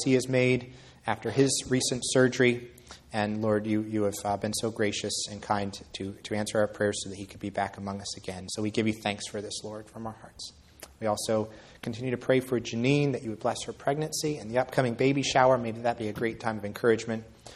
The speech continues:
for her and for the other women of the church. Um, Lord, you know the many other requests that we bear on our hearts this day, and we ask that you would care for each one and strengthen those who are weary,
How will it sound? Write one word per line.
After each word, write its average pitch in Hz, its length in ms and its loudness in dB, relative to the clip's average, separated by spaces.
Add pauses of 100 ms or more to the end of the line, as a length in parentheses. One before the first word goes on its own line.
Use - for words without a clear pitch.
(260)
for 107 140 0
her 110 280 6
and 98 140 -4
for - 120 -10
the 101 140 -2
other 104 260 -4
women 98 220 -4
of 98 100 -10
the 95 60 -12
church. - 520 -8 (680)
Um, 101 320 -4
Lord, 117 300 2
you 120 80 0
know 120 160 6
the 120 100 2
many 120 240 2
other 127 220 2
requests 123 720 0
that 110 160 -2
we 110 120 -2
bear 113 400 2
on 110 140 -4
our 113 120 -4
hearts - 540 -2
this 123 260 -2 (100)
day, 104 320 4 (180)
and 104 80 -8
we 104 140 -4
ask 107 180 -2
that 113 80 -8
you 113 60 0
would 110 100 -4
care 127 240 2
for - 160 -8
each 131 260 -4
one 101 180 -4 (920)
and 107 260 -6
strengthen 120 460 -2
those 135 220 2
who 151 140 -2
are 147 120 2
weary, 117 400 -4